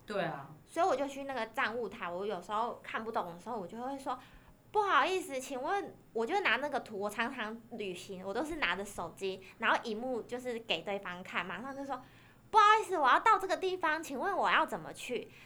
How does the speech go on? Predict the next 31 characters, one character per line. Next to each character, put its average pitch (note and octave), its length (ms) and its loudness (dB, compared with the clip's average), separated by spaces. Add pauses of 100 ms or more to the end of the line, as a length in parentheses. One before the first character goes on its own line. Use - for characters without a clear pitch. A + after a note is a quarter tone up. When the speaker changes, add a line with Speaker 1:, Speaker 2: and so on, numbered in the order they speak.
Speaker 2:
然 A3+ 120 2
后 E4 80 4
别 A#3+ 140 0
人 A#3 100 -2
一 B3+ 80 -4
开 C#4 240 0
始 G3 200 -6
就 A#3+ 220 -4
会 B3+ 220 0
开 B3 160 -6
始 A3 140 -8 (240)
怎 D#4 120 -4
么 C#4+ 100 2
抖 G#4 220 8
抖 F#4 180 8
抖 D#4+ 180 6
抖 D#4 160 4
抖 D4 220 6
抖， B3+ 200 6
跟 D4 160 2
你 E4+ 80 -2
讲 G#3 160 4
了 G#3+ 60 -2
很 G#3 180 -6
多 B3 220 0
抖 C4+ 160 2
抖 D4+ 140 4
抖 A3 120 2
抖 G3+ 200 0
的 G3 160 -4
结 G3 240 -2